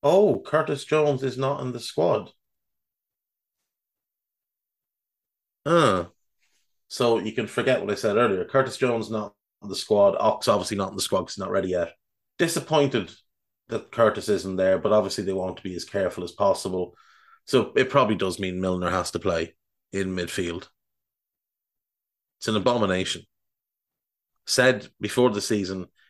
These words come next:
if James Milner starts a single Premier League or Champions League game, the summer has been a failure. He has started many of those games, and the summer was a failure.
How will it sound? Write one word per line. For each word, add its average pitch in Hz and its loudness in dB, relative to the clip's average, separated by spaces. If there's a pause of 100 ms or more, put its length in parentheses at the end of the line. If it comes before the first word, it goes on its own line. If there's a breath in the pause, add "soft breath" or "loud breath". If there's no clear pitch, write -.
(180)
if 98 -4
James 113 2
Milner 101 0
starts 95 0
a - -16
single 110 0
Premier 104 -2
League 95 -2
or 90 -6
Champions 90 -4
League 90 -4 (540)
game, 92 2 (920)
the 104 -2
summer 104 2
has 95 0
been 92 -2
a 90 -4
failure. 87 -2
He 101 -6
has 92 -2
started 92 0 (140)
many 104 -2 (380)
of 107 4
those 95 -2
games, 90 -4 (420)
and 92 -2 (2500)
the 101 -4
summer 107 2
was 92 -2
a - -4
failure. 107 2